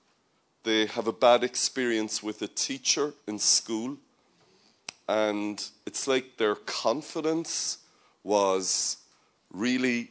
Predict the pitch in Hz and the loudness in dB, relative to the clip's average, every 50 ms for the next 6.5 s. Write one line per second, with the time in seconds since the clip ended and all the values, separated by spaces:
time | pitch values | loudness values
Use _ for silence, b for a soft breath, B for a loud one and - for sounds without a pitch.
0 | _ - - - - - - - 127 120 123 127 131 147 151 143 - - 147 143 | _ -2 0 0 2 2 0 2 2 4 4 4 4 2 0 -2 -4 -4 -2 -2
1 | 143 139 147 143 160 151 - b b b b b b b b - 101 101 101 98 | 2 2 2 2 2 0 -8 b b b b b b b b -2 0 2 2 2
2 | 95 95 95 95 95 - - 101 87 82 107 117 123 135 143 139 120 - - 120 | 2 0 -2 -4 -6 -6 -6 -6 -4 0 2 2 4 4 2 0 0 -2 -2 -2
3 | 101 87 95 92 - - - 135 131 - - - 135 127 127 120 117 120 113 110 | -2 -2 -4 -4 -4 -4 -4 -4 -4 -4 -4 -2 0 0 -2 -2 -2 -4 -4 -2
4 | 104 95 101 98 - 110 110 113 - - 127 127 131 127 - - 131 151 151 - | -2 -2 -2 -2 0 -2 -2 -2 -2 -2 0 0 0 0 -2 -2 -4 -4 -6 -4
5 | - 117 110 101 104 104 101 110 113 113 113 135 143 139 - b b b b b | -2 -2 0 2 2 2 4 4 4 4 2 -2 -4 -6 -8 b b b b b
6 | b b b b b b 117 123 127 131 | b b b b b b 4 4 6 4